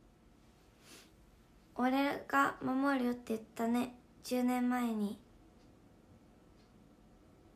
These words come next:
十年前。八歳？<laughs> なんかそれ見た、あれで。あの、なんかさ、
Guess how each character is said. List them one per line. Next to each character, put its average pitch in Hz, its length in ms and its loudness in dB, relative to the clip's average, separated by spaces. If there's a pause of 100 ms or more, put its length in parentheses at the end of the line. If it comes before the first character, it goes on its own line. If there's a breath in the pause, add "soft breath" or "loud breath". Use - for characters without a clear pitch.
(1500)
十 240 260 -2
年 269 280 0
前。 240 340 -2 (760)
八 285 200 -2
歳？ 220 480 2 (760)
<laughs> 285 540 6 (760 loud breath)
な 294 180 4
ん 302 60 -4
か 269 120 0
そ 269 160 -2
れ 262 120 0
見 269 180 -2
た、 220 240 2
あ 208 40 0
れ 208 160 0
で。 214 240 0 (840 loud breath)
あ 226 140 0
の、 220 380 -2 (220)
な 240 140 -2
ん 233 60 -6
か 220 140 -6
さ、 214 400 -2